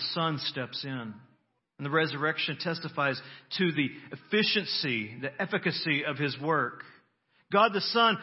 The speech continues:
willingly takes on flesh to uphold God's justice in our place. And then He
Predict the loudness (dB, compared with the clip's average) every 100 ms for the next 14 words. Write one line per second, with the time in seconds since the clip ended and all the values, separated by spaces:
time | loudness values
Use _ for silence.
0 | -4 2 8 8 8 4 2 4 2 2
1 | 4 4 4 2 6 6 6 -4 -4 4
2 | 4 4 2 4 6 4 4 6 6 4
3 | 2 6 6 4 -2 -2 0 4 4 4
4 | 4 6 6 2 -6 -10 -12 _ _ _
5 | _ _ -2 2 6 6 6